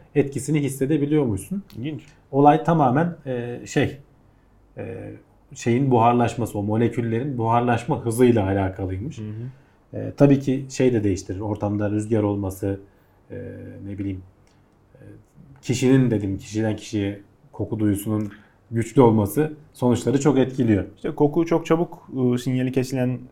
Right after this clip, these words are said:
Speaker 2: bir, e, duyu olduğu için birçok zaman farkında olmuyoruz. E, şimdi tatilden dönmüş,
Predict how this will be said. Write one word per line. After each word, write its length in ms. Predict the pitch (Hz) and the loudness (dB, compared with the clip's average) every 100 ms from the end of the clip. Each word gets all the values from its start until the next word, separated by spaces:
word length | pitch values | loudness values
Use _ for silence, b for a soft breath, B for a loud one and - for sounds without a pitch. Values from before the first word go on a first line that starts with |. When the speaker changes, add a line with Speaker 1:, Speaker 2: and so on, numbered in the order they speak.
| 113 | -10
Speaker 2:
bir, 440 | 113 113 117 - - | -8 -8 -10 -18 -10
e, 60 | 104 104 101 101 104 | -6 -6 -6 -6 -2
duyu 200 | 117 135 | 2 2
olduğu 340 | 127 135 202 | 2 0 -4
için 220 | 139 104 95 b b b b b 156 | -6 -10 -12 b b b b b -16
birçok 300 | 160 147 135 | -4 -2 0
zaman 320 | 113 131 156 | -2 -2 -2
farkında 440 | 135 127 139 131 | -2 -2 -2 0
olmuyoruz. 600 | 143 139 104 92 127 - _ - | 4 4 2 -4 -8 -16 _ -16
E, 40 | 123 117 - - - | -12 -10 -12 -14 -16
şimdi 440 | - 135 139 135 - _ | -12 -8 -8 -8 -14 _
tatilden 560 | - 127 127 139 143 143 | -2 0 0 0 0 0
dönmüş, 480 | 131 147 147 - | 0 -2 -6 -12